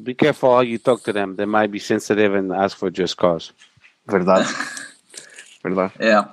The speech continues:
Speaker 3: fair enough,
Speaker 1: They
Speaker 3: guys. So give me, give me your predictions, uh, for the game on Monday.
Speaker 2: Uh, I'm gonna go with a
Speaker 3: Steph,
Speaker 2: one one.
Speaker 3: Steph, Steph, you can go two for two here. You got one one, Danny? Okay.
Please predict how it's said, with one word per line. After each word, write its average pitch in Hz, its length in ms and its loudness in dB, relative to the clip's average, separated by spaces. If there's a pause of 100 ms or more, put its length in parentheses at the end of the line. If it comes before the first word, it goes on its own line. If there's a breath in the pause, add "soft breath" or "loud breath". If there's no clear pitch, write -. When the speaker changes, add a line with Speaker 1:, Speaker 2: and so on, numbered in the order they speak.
(120)
Speaker 3:
fair 123 220 4
enough, 131 160 6
Speaker 1:
They 127 60 6
Speaker 3:
guys. 139 300 4
So 127 80 -2
give 147 160 0
me, 151 100 -2
give 143 200 4
me 160 80 -2
your 156 160 2
predictions, 120 880 -2
uh, 107 200 2
for 107 140 -6
the 107 80 -4
game 110 260 -2
on 104 140 -2
Monday. 98 420 -2 (2500 loud breath)
Speaker 2:
Uh, 131 40 6 (320)
I'm 131 120 2
gonna 131 180 4
go 135 160 4
with 135 140 2
a 175 40 4
Speaker 3:
Steph, 117 120 4
Speaker 2:
one 120 260 2
one. 104 180 4
Speaker 3:
Steph, - 520 -2 (320)
Steph, 147 240 2
you 139 80 0
can 151 120 -6
go 147 120 4
two 143 200 -2
for 139 120 -6
two 139 240 0
here. 107 220 0
You 110 120 -4
got 123 180 2
one 127 220 0
one, 135 220 0 (280)
Danny? 139 360 -6
Okay. 117 300 -4